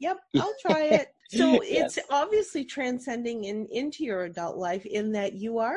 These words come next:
Speaker 1: an explorer, because the fact that you are not only just willing to go, "Oh,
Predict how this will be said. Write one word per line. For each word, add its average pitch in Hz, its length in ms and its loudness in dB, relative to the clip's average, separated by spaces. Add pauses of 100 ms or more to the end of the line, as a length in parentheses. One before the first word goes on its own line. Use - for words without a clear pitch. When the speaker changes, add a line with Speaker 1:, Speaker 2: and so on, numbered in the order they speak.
Speaker 1:
an 294 80 -4
explorer, 156 560 -2
because 190 540 -6 (720)
the 214 120 2
fact 240 380 -2
that 226 180 0
you 240 320 -2
are 220 180 2
not 214 280 2
only 208 280 2
just 202 260 -4
willing 208 240 0
to 220 100 -6
go, 208 240 2
"Oh, 480 160 2